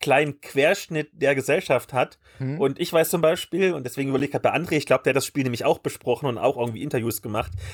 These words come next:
Speaker 1: Ich hab zum Beispiel vor ein paar Jahren, ich weiß nicht, acht, neun Jahren, da war der Pod-, äh, da war der Blog recht neu,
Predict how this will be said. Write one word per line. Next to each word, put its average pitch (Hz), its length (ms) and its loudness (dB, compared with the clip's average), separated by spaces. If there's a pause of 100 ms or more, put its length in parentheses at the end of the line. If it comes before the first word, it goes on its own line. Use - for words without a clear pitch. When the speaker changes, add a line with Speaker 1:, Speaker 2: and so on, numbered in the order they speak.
(160)
Speaker 1:
Ich - 60 0
hab 170 120 2
zum 156 120 0
Beispiel 139 560 2
vor 123 480 2
ein 117 100 -16
paar 113 180 -4
Jahren, 135 340 2
ich 190 60 -10
weiß 139 160 2
nicht, 127 180 -6
acht, 113 460 -8
neun 113 180 -6
Jahren, 131 220 2
da 113 120 4
war 110 80 2
der 113 100 4
Pod-, - 340 -4
äh, 113 160 4
da 113 120 4
war 120 80 2
der 113 120 4
Blog 117 460 -2
recht 113 240 -2
neu, 123 360 -2